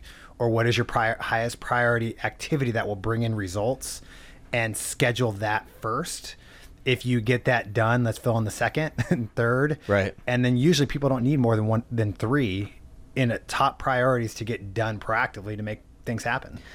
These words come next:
Speaker 2: Yeah, and this is really key, and, and thanks for sharing it, because I think what a lot of people end up doing is they, they pick, like,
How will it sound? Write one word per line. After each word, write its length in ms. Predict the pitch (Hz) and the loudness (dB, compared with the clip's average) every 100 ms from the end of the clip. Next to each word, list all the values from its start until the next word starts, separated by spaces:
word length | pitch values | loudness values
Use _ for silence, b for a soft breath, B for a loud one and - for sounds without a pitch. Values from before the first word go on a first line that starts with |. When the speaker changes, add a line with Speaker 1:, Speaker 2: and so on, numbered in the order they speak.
| B | B
Speaker 2:
Yeah, 160 | 139 131 | 2 4
and 80 | 147 | 2
this 140 | 156 | 0
is 120 | 196 | 0
really 200 | 120 113 | 0 0
key, 400 | - 107 104 104 | 0 0 0 0
and, 360 | 98 104 101 95 | 0 0 0 -4
and 240 | 101 95 | -4 -4
thanks 180 | 101 110 | -2 -2
for 100 | - | -2
sharing 280 | 104 104 107 | 0 0 0
it, 60 | 104 | 0
because 260 | 107 117 | 0 2
I 60 | 113 | 2
think 160 | 156 151 131 | 2 0 0
what 160 | 127 123 | 2 2
a 40 | |
lot 160 | 120 131 | 4 2
of 80 | 123 | 0
people 220 | 135 113 | -4 -4
end 120 | 113 | -4
up 100 | 95 | -2
doing 320 | 107 110 107 | -2 0 0
is 160 | 101 95 | -2 -2
they, 300 | 101 98 90 B B B B | 0 0 -2 B B B B
they 120 | - 104 | 2 4
pick, 240 | - 113 | 4 2
like, 400 | 110 101 90 - | 0 0 -2 -12